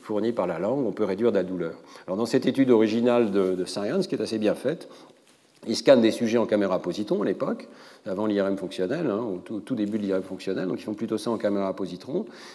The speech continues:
Ils plongent la main des sujets soit dans l'eau, de l'eau neutre à trente-cinq degrés, soit de l'eau assez franchement chaude, quarante-sept degrés, donc douloureusement chaud. Et puis, ils vont soit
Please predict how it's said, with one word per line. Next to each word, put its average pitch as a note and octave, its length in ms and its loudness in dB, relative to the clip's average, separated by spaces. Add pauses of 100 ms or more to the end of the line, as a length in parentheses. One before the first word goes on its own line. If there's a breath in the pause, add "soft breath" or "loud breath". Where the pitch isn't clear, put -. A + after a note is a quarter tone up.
(100)
Ils C#3 180 4
plongent D#3+ 320 6
la C3 100 8
main C3+ 180 4
des A2+ 120 4
sujets A#2 320 2
soit C#3+ 220 2
dans A#2+ 120 8
l'eau, G#2 240 4
de F#2 140 0
l'eau G2 240 0
neutre A#2+ 560 2
à - 20 -12
trente-cinq A2 380 -4
degrés, G#2 320 0
soit D#3 240 0
de A#2+ 80 2
l'eau C3 320 4 (300 loud breath)
assez - 260 0
franchement A#2 400 -4
chaude, A2+ 380 -2 (160)
quarante-sept A2 480 0
degrés, F#2 320 -2
donc F#2+ 240 -4
douloureusement A#2 580 2
chaud. - 200 -14 (920 loud breath)
Et G2 100 -2
puis, G#3 360 2
ils B2 120 4
vont A2+ 280 4
soit D3+ 320 4